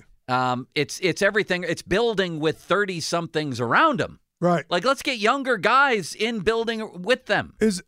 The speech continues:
Speaker 2: and, and I think that's the other thing. If you, you, if you could do that, I would listen to it.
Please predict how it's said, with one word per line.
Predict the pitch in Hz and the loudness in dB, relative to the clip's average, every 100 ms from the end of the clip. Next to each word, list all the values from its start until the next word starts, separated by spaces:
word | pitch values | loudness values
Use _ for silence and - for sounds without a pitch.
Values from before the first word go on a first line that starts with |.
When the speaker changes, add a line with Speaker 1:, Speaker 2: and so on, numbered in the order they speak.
| - | 0
Speaker 2:
and, | 208 208 | 2 0
and | 208 208 | 0 0
I | 202 | 2
think | 196 240 196 | 0 -2 -2
that's | 208 202 | -2 -2
the | 185 | 0
other | 202 269 | 0 0
thing. | - 165 143 | -2 -6 -6
If | 139 | -4
you, | 214 233 | -4 -2
you, | 180 247 - | 0 -2 -2
if | 180 147 | -4 0
you | 285 | 0
could | 285 214 | 0 0
do | 240 185 | 0 2
that, | 175 156 90 - - - _ _ _ _ _ _ _ _ _ _ _ _ _ _ _ _ _ _ | 0 0 -2 -8 -18 -20 _ _ _ _ _ _ _ _ _ _ _ _ _ _ _ _ _ _
I | 170 196 | 2 2
would | 180 | 4
listen | 156 156 135 107 | 2 0 -2 -8
to | |
it. | 101 | -10